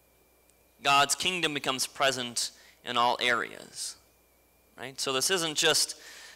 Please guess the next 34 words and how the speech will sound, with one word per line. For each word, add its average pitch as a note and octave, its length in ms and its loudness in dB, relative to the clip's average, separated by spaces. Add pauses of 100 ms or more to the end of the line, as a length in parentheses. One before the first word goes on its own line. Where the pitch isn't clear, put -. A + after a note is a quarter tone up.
(120)
uh, A#2+ 160 4 (540)
when, E3 240 0
when F3+ 120 6
you F#3+ 100 6
add A3+ 240 6
yeast D#3+ 640 2
to C#3 60 -6
dough, A2+ 500 0
how D#3 60 -8
many, F3 180 2
how F#3+ 140 2
many A#3+ 180 6
of F#3 60 4
you E3+ 60 6
have D3 80 2
made D3+ 260 2
bread C3 220 4
before? - 440 -4 (600)
Anybody? D3 300 -10 (240)
Some - 180 -10
people? E3 380 -14 (340)
Okay. - 240 -8 (680)
So - 160 -2
yeast G#3 480 4 (360)
is, D3+ 380 4
uh, B2 420 6 (180)
a A#2+ 100 -2
mold C#3 640 2 (340)
that B2 100 -2
you A#2 180 0
add C3 460 4 (320)
to - 100 -20
bread B2 460 2 (400)
that A#2+ 260 2